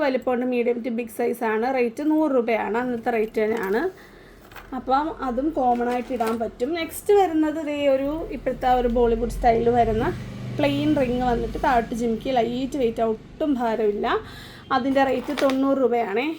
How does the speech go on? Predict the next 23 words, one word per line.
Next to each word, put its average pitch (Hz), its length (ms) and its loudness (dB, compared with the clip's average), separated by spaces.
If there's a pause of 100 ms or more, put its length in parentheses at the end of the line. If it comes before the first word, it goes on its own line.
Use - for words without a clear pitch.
(1040)
അതിൻ്റെ 262 380 0
തന്നെ 254 320 0 (480)
ഓക്സിഡൈസ്ഡ് 240 560 2
അവൈലബിൾ 226 380 0 (100)
ആണ്. 262 180 -4 (1040)
ലോങ് 254 300 2
ആയിട്ടാണ് 240 440 2
വരുന്നത്. 220 420 2 (100)
ദാ 226 60 0 (280)
സൈസ് 233 300 -4
കണ്ടല്ലോ, 226 360 -2 (1300)
ലൈറ്റ് 262 320 0
വെയ്റ്റിൽ 240 320 -2 (140)
നല്ലൊരു 240 420 0
പാർട്ടി 226 360 0
വെയർ 226 160 0 (100)
ആണ്, 196 180 -2 (160)
കോമൺ 240 460 2
ആയിട്ട് 262 440 -2
ഇടാൻ 220 240 0
പറ്റും. 220 300 -4 (120)
വീണ്ടും 233 380 -2
നമ്മൾ 233 160 -2